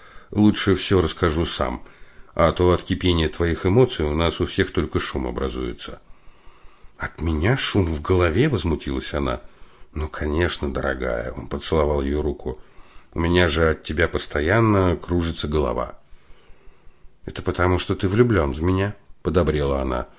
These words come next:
«Совершенно верно, а теперь посиди, пожалуйста, тихо», ласково попросил он, и она жестом показала, что закрывает рот на замок.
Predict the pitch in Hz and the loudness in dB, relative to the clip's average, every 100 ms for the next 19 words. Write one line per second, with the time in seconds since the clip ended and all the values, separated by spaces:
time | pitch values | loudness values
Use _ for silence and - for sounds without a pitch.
0 | - - - - - - - - 87 80 | -20 -20 -20 -20 -20 -20 -12 -6 -2 0
1 | - 78 78 78 120 139 92 80 80 78 | 0 2 2 4 4 6 6 4 2 0
2 | - 92 87 87 95 98 120 80 71 71 | -2 -2 -2 -2 -2 -2 0 0 0 -2
3 | - 73 - 60 - - - - - - | -4 -12 -10 -10 -10 -12 -14 -20 -10 -2
4 | 80 - - 69 - 73 71 - 90 73 | 0 -2 -6 -6 -6 -4 -4 -2 -2 0
5 | 65 - - - - 78 76 71 76 76 | -4 -8 -20 -20 -6 0 2 2 0 -2
6 | 67 85 82 82 71 - 76 76 80 76 | 0 0 0 -2 -2 -2 0 2 2 0
7 | - 78 71 80 78 76 80 78 - 73 | -2 -4 -2 -4 0 2 2 2 0 -2
8 | 82 76 71 64 - - | 0 -2 -2 -6 -8 -16